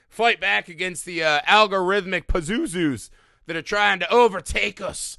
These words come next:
and suppress us from the masses so they don't see our light and truth. Uh, also, <laughs> guys,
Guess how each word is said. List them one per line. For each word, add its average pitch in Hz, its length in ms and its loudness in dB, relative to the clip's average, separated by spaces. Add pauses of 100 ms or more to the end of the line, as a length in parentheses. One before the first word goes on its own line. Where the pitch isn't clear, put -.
(240)
and 143 120 -6
suppress 190 460 -4
us 156 160 -10
from 160 240 -6
the 151 60 -8
masses 151 600 -2
so 139 140 -6
they 135 140 0
don't 147 180 -4
see 156 140 -8
our 131 160 -2
light 127 280 -2
and 98 140 -16
truth. 131 420 -10 (500)
Uh, 180 260 -2 (120)
also, 226 520 -2
<laughs> - 0 -
guys, - 1040 -6